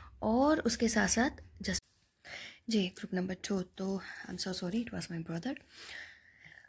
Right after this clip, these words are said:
अ, three of cups का कार्ड है ना,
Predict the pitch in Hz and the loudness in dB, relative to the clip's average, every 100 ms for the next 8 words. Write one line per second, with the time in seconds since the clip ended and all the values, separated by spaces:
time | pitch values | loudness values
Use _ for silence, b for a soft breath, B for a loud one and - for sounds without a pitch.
0 | - 226 226 233 226 B - - 247 220 | -6 4 6 8 6 B -2 2 6 6
1 | 220 208 196 - 175 - 175 - 220 247 | 4 -4 -4 -4 -4 -6 -8 -4 0 0
2 | 240 | 0